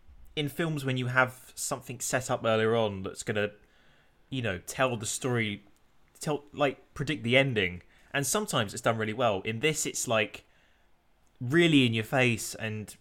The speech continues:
when it comes to it, you're like, "Oh, really? You, you've done that?" It's just, it's just disapp-, it's such a letdown. It's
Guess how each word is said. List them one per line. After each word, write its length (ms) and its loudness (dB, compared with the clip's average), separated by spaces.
when 200 -4
it 100 -10
comes 300 -4
to 100 -8
it, 20 -6
you're 100 -4
like, 160 -2
"Oh, 320 -4
really? 560 2
You, 200 -2
you've 240 -2
done 220 2
that?" 360 2
It's 240 -4
just, 160 -4
it's 140 -4
just 180 -4
disapp-, 320 -4
it's 160 -2
such 220 -2
a 20 4
letdown. 580 2
It's 320 -8